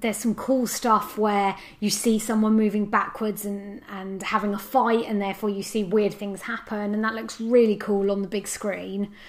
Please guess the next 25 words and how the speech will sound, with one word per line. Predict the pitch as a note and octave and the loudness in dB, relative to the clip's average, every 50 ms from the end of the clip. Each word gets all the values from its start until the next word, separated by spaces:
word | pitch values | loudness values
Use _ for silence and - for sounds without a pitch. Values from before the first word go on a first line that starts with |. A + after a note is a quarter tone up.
| - - - - - - - - | -20 -20 -20 -20 -20 -20 -8 0
Um, | - A3+ G#3+ G#3+ G#3 G#3 G#3+ | 2 4 4 6 6 4 4
there's | A3 A3 G3+ | 4 4 4
a | A3+ | 2
lot | B3+ C4 | 0 0
of | - | -2
stuff | - C#4 B3+ - - | -2 -4 -4 -2 -4
happening | A#3 A3+ A#3 G#3 G3+ G#3 | -4 -2 -2 -2 0 0
with | G3+ F#3+ - - | -2 -2 0 2
music | G#3 G#3+ A3+ A3+ G#3 G#3+ A#3 G#3 - | 4 6 6 4 2 0 -2 -2 -2
and | A3 G#3+ G3+ | -2 -2 -2
sound | G#3 - - B3 A3 G3+ G#3 G#3+ G#3+ G#3+ A3 A3 A3 A3 A3 G#3 | -2 -4 -4 -4 -2 -2 -2 -2 0 0 2 2 2 2 2 0
as | G3+ G3 E3 F3+ | -2 -4 -4 -4
well. | F#3+ G3 F#3+ F#3+ G3+ G#3+ A#3 C4+ C#4 C#4 - - - - - - - _ - | -2 -2 -2 0 -2 0 0 0 0 0 -2 -8 -16 -18 -20 -20 -12 _ 0
Um, | A#3+ A3+ A3 G#3+ A3 G#3+ G#3+ G#3+ G#3+ G#3+ - _ - | 2 4 4 4 2 2 0 0 -2 -6 -10 _ -2
and | A#3 A3 | 2 2
I | A3 A3 | 4 2
think | G#3+ G#3+ - A#3+ A3+ A3 - - | 2 0 -2 -4 -4 -4 -6 -6
for | - A3+ | -6 -2
those | G3 A#3 B3 B3 B3+ A3+ G#3 - | 0 2 4 4 4 4 2 -2
reasons, | G3 F#3+ F#3 F#3 F#3 - - D#3 - - - G#3 G#3+ G#3 G#3 - | -4 -4 -4 -4 -6 -8 -10 -12 -10 -6 -2 -2 0 -2 -2 -6
it | - A#3 G#3+ - | -8 -10 -6 -4
actually | A#3 A#3 - - - - A#3 | -4 -4 -4 -6 -6 -6 -6
packs | - - - G#3+ G3+ - - - - | -6 -6 -8 -8 -8 -8 -10 -8 -4
more | - A3 G#3+ G3+ G3 G3+ G3+ G3+ | -4 -2 -2 -2 -2 -2 -2 0
in | G3+ G3 F#3+ F#3 F#3 F#3+ F#3+ F#3 | 0 -2 -2 -4 -4 -6 -8 -10